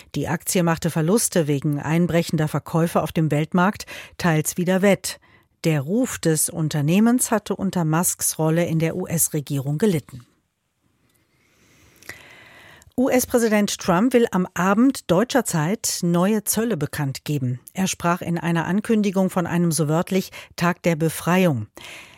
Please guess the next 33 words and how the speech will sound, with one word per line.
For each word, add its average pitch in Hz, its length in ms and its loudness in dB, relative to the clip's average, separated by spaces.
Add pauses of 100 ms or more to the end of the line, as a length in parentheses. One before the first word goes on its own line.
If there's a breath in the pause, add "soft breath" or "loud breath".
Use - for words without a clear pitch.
Es 180 200 0
wird 240 160 0
erwartet, 180 560 0
dass 196 180 -2
die 202 140 -4
Vereinigten 180 640 -2
Staaten 180 500 -2
die 160 180 -2
Zölle 190 360 0
überall 196 420 -2
dort 170 340 -2
anheben, 160 760 0
wo 175 220 0
sie 190 180 0
derzeit 185 600 -2
weniger 170 440 2
verlangen 156 480 0
als 156 160 -6
ihre 156 220 -2
Handelspartner. 160 760 -2 (640 loud breath)
Nach 156 160 -4
Angaben 160 480 0
von 151 220 0
Trumps 156 320 0
Sprecherin 214 640 0
sollen 202 260 2
die 202 80 0
Maßnahmen 170 600 0
noch 160 200 -4
heute 170 280 0
in 160 160 -2
Kraft - 300 -4
treten. 120 440 -6